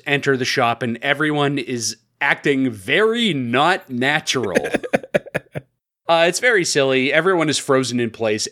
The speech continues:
Speaker 1: Aang is leaning on a barrel. Katara is eating from some sort of bowl of fruits or nuts.
Speaker 2: Mm-hmm.
Speaker 1: Uh, Sokka is holding up an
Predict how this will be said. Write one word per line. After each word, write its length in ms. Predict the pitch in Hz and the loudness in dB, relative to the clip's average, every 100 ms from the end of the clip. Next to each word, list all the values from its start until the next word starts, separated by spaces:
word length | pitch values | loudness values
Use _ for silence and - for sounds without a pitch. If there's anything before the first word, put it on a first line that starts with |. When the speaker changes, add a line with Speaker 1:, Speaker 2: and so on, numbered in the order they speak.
| 131 | -2
Speaker 1:
Aang 280 | 143 156 | 0 0
is 240 | 160 139 113 | -2 -2 -2
leaning 440 | 110 123 139 143 | -2 0 2 2
on 100 | 131 | 2
a 60 | 120 | 0
barrel. 720 | 90 110 123 123 120 123 - _ _ _ _ - | 0 -2 0 0 0 -2 -4 _ _ _ _ -8
Katara 500 | 147 - 139 151 147 | -6 0 2 4 2
is 360 | 117 123 120 104 | 0 -4 -6 -8
eating 400 | 120 139 143 139 | -4 0 2 0
from 280 | - 127 113 | 0 0 2
some 260 | - 131 | 2 2
sort 240 | 131 131 120 | 0 0 -2
of 180 | 104 - | -4 -2
bowl 280 | 113 127 117 | 0 2 0
of 100 | - | -4
fruits 680 | - - 78 110 131 - | -8 -10 -2 0 0 -2
or 240 | - 110 95 | 0 2 0
nuts. 680 | 85 101 - - - - 175 | 0 -2 -2 -2 -2 0 2
Speaker 2:
Mm-hmm. 300 | 170 190 254 _ _ _ _ - | 4 2 -2 _ _ _ _ -10
Speaker 1:
Uh, 220 | 87 69 | -6 -6
Sokka 500 | - - 117 123 135 | -4 -2 0 -2 -4
is 220 | 110 104 | -6 -10
holding 360 | - 160 170 151 | -4 -2 0 2
up 160 | 147 143 | 0 0
an 140 | 123 | -4